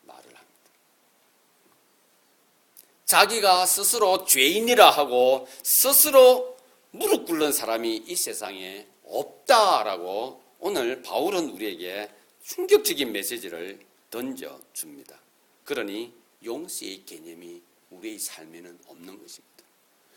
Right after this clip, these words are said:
순종의 개념, 맹종의 개념, 복종의 개념은 우리의 삶에는 없는 것입니다. 하나님을 예배한다는 메시지는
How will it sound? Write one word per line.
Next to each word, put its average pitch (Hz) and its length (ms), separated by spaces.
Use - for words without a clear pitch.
순종의 156 840
개념, 90 360
맹종의 123 640
개념, 113 340
복종의 180 580
개념은 95 520
우리의 135 300
삶에는 95 720
없는 98 460
것입니다. - 460
하나님을 233 640
예배한다는 175 720
메시지는 87 560